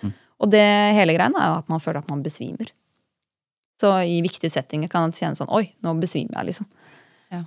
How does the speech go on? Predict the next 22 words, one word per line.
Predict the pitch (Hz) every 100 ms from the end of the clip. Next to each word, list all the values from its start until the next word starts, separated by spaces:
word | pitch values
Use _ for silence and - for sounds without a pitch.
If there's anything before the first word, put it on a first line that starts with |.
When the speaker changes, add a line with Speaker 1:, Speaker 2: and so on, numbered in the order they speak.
| _
Speaker 2:
Eh, | - 202 202 202 202
så | 226
det | 220
er | 208
sånn | 170 160
det | -
oppleves | - _ - 165 160 175
liksom | 170 170 160
som | 160 160 160
rullegardinen | 151 151 151 156 151
går | 135 160
ned. | - _ -
«Oi, | 170 156
Speaker 3:
Mm. | 175 165
Speaker 2:
shit, | 175 175
hva | - 147
gjør | 156 127
jeg | 143
nå?» | 151 190
Og | 185
så | 165
kommer, | 147 - -